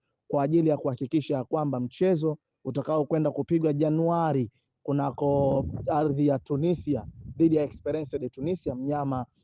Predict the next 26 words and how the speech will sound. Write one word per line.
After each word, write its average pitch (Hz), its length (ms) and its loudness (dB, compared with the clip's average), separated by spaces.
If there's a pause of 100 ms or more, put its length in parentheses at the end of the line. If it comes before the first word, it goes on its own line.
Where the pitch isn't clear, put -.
(120)
awe 143 220 2
amepata 131 580 -4 (300)
kocha. 127 340 -4
Kumbuka 165 340 -2
ya 165 60 0
kwamba 185 300 -2
mnyama 175 400 0
baada 165 400 2
ya 156 140 2
kutoka 147 420 -4
huko, 165 460 0 (300)
ah, 139 380 -2
nchini 139 360 -2
Mali, 147 400 -2
Stade 160 600 0
Malien, 139 480 2 (320)
katika 139 240 -2
mchezo 139 460 -2
wa 131 60 -2
klabu 139 260 -2
bingwa 151 260 0
barani 131 240 -2
Afrika 147 340 -4
ambako 135 320 -4
mnyama 147 280 -2
alipoteza 131 580 -2